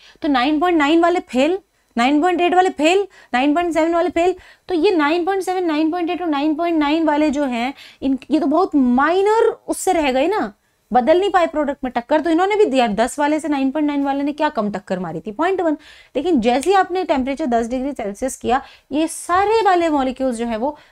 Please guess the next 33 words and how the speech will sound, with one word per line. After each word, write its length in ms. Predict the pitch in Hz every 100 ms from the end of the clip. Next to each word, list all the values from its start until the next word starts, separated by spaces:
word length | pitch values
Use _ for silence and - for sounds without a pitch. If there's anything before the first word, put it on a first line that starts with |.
| -
दस 220 | 190 -
के 100 | 220
पार 260 | 214 185 190
हो 100 | 165
गए, 100 | 180
इनकी 160 | 185
काइनेटिक 440 | 196 175 175 175 175
एनर्जी, 300 | 165 170 165
इनकी 300 | 190 185 208
एक्टिवेशन 560 | 185 190 180 180 196
एनर्जी 300 | 190 175 220
को 120 | 247
इन्होंने 280 | 262 208 247
पार 280 | - 208 185 -
कर 80 |
दिया। 240 | 170 170 180 - - _
तो 60 | 208
ये 140 | 226
क्या 160 | 233 262
होता 240 | 240 220
है 60 | 233
हमारा, 260 | 226 277 466 - _
इसीलिए 360 | 226 254 247 285
rate 300 | 240 233 226
of 80 | 190
the 100 | 202
reaction 380 | 175 190 349 240
double 220 | 190 190
या 80 | 311
ट्रिपल 300 | 240 240 302
हो 140 | 233
जाती 280 | 170 151
है। 80 | 160